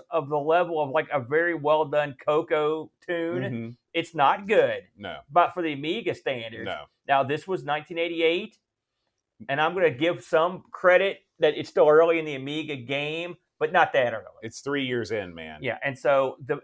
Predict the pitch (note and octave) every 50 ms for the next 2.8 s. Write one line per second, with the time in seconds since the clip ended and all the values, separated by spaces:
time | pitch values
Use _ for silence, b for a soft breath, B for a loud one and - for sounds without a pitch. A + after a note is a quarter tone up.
0 | - D#3 - - F#3 F#3 F#3+ G3 F3+ D#3 D#3 E3 F3 E3+ - E3+ D3 E3 F3+ F3
1 | F3+ F3 F3 F3 D#3+ D3+ E3+ F3 E3+ E3 D#3+ D#3+ D#3 G#2 G2+ F#2 E2+ C#3+ C3 -
2 | D#3+ D3+ D3 C#3 B2+ C#3+ D3+ - _ - C#3 B2 G#2+ F#2 - _